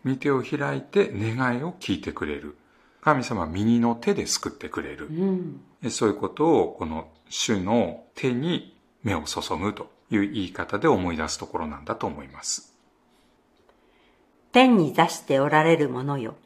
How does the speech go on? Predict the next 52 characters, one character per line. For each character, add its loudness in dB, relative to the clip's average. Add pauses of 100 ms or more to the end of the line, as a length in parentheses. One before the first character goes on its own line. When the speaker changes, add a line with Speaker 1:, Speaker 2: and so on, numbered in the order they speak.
(420)
Speaker 2:
私 6
は 8 (200)
あ 0
な 10
た 8
に 6
向 0
か -8
っ -8
て -2
目 6
を 6
上 0
げ -8
ま -12
す。 -20 (1040)
見 10
よ、 2 (220)
し 2
も 12
べ 10
が 4 (180)
そ 4
の 10
主 4
人 6
の 2
手 0
に 0
目 8
を 4
注 -6 (320)
ぎ、 -12 (720)
は -2
し -4
た 12
め 8
が 4 (160)
そ 2
の 10
主 6
婦 6
の 6
手 -2
に -2 (220)
目 8
を 8
注 -4
ぐ 2
よ 4
う 2
に。 -6